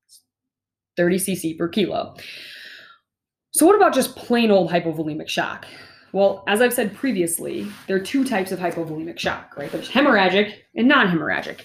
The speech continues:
Hemorrhagic shock, in theory, is probably the easiest form of shock to deal with.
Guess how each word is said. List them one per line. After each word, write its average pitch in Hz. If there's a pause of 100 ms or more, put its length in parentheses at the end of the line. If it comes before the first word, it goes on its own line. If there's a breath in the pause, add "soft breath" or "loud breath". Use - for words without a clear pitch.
(880 loud breath)
Hemorrhagic 302
shock, 190
in 196
theory, 196
is 175
probably 180
the 175
easiest 190
form 165
of 156
shock -
to 165
deal 175
with. -